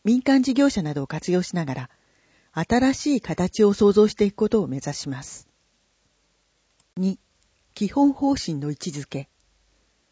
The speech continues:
本方針は、龍ケ崎市財政運営の基本指針等に関する条例第九条に基づき、本市の公共施設の管理指針に位置づけるものです。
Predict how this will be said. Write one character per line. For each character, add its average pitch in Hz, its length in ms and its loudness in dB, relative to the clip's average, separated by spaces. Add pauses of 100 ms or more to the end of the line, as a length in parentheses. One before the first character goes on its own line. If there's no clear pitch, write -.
(340)
本 240 200 2
方 180 220 -4
針 175 280 -4
は、 156 200 -4 (480)
龍 226 220 2
ケ 247 100 0
崎 - 280 -4
市 151 100 -8
財 202 200 2
政 247 380 2
運 175 140 2
営 151 60 -2
の 139 120 -4
基 - 160 -6
本 254 200 0
指 247 160 -10
針 160 240 -6
等 220 180 2
に 151 140 -4
関 190 220 -4
す - 140 -6
る 165 120 -2
条 156 240 -4
例 156 220 -4 (260)
第 208 240 0
九 277 240 2
条 170 160 0
に 147 100 -6
基 143 40 -6 (160)
づ - 140 -2
き、 135 220 -10 (840)
本 254 200 6
市 - 160 -8
の 143 80 -2
公 233 220 4
共 247 200 2
施 233 40 -2
設 - 320 -6
の 139 260 -6
管 262 220 -2
理 147 120 -6
指 151 140 -12
針 226 200 -2
に 214 180 -2
位 - 60 -8
置 - 160 -10
づ 196 100 -14
け 220 120 0
る 196 80 -4
も 139 140 -6
の 139 80 -6
で 131 160 -12
す。 - 240 -18